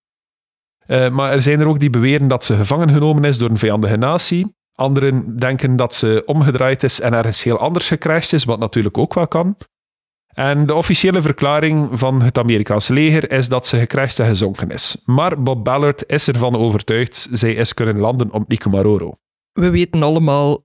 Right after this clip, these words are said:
Speaker 2: dat er maar één mogelijkheid is. Ze is gewoon terechtgekomen op dat eiland van Lost.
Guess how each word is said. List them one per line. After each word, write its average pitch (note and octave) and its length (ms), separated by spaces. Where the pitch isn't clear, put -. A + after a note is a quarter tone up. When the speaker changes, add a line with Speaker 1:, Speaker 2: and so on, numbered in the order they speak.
Speaker 2:
dat D#3 280
er D#3 100
maar D3+ 140
één C#3 220
mogelijkheid C#3 600
is. C3 160
Ze C#3 220
is C#3 140
gewoon C3+ 200
terechtgekomen C#3 540
op C3 100
dat C3+ 80
eiland B2+ 360
van C3 180
Lost. C3 500